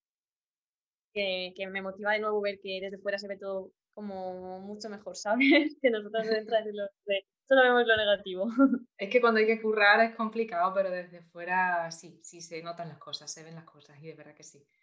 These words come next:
Speaker 2: que vais fenomenal, Ángela.
Speaker 1: Mm.
Speaker 2: Bueno, pues muchas gracias por todo. Y nada, a quien nos ha visto o escuchado, porque este podcast se publica en las plataformas de podcasting y en YouTube,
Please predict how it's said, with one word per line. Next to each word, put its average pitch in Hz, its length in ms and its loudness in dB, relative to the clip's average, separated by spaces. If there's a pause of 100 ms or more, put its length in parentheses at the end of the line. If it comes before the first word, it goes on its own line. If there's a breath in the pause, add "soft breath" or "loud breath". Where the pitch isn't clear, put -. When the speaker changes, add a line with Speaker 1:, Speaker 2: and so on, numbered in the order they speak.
(180)
Speaker 2:
que 156 80 -18
vais 151 140 -8
fenomenal, 147 380 -18
Ángela. 143 300 -18
Speaker 1:
Mm. 247 100 -6 (600 soft breath)
Speaker 2:
Bueno, 190 180 -2
pues 185 140 -4
muchas 190 200 -8
gracias 202 300 -8
por 202 240 -6
todo. 180 420 -4
Y 202 480 -2
nada, 190 320 0
a 180 60 -2
quien 190 160 -14
nos 185 160 -12
ha 208 300 2
visto 214 420 -4
o 202 100 -2
escuchado, 196 600 -6
porque 190 560 -4
este 180 260 -14
podcast 180 360 -10
se - 60 -20
publica 175 520 -6
en 165 80 -14
las 165 120 -14
plataformas 165 460 -4
de 160 80 -20
podcasting 165 720 -20
y 175 200 -14
en 160 380 -18
YouTube, 160 440 -8